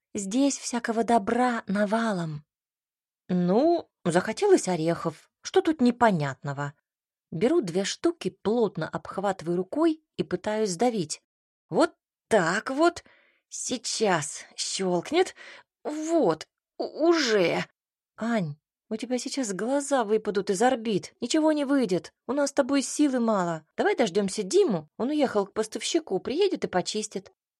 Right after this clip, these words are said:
"Нет", продолжаю обкажилиться. "Не могу ждать. И так целый день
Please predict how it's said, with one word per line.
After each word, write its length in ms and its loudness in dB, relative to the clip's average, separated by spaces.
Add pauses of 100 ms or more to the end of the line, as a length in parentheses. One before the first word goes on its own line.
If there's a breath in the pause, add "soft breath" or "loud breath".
(460)
"Нет", 800 2 (560 soft breath)
продолжаю 540 2
обкажилиться. 920 -4 (320)
"Не 380 4
могу 480 4
ждать. 580 0
И 260 -2
так 240 4
целый 360 -2
день 460 -2